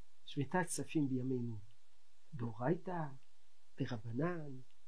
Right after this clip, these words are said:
מנהג חסידות? אה, כל התשובות נכונות. יש אומרים שזה דאורייתא, שמיטת כספים בימינו. יש אומרים שהיא רק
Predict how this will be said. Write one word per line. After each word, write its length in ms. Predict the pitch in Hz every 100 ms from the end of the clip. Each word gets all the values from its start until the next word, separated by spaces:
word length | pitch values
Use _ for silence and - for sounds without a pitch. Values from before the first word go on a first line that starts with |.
| - - - - -
מנהג 360 | 135 131 151 151
חסידות? 920 | - 127 - 120 175 220 - - - - - - - - - - - - - - - - - - - - -
אה, 360 | 151 160 165 - 202
כל 140 | - 220
התשובות 380 | 208 202 208 196
נכונות. 460 | 190 170 165 - - - - - - - - - -
יש 200 | 208 -
אומרים 280 | 143 147 127
שזה 280 | - 120 120
דאורייתא, 480 | 117 120 135 143 170 - - - - - - -
שמיטת 400 | - 139 143 127
כספים 360 | 143 - 147
בימינו. 420 | 143 139 139 143 156 - - - - - - - - - -
יש 260 | 220 208 185
אומרים 440 | 165 170 156 139
שהיא 1120 | - 135 127 - - - - - - - 156 123
רק 140 | 139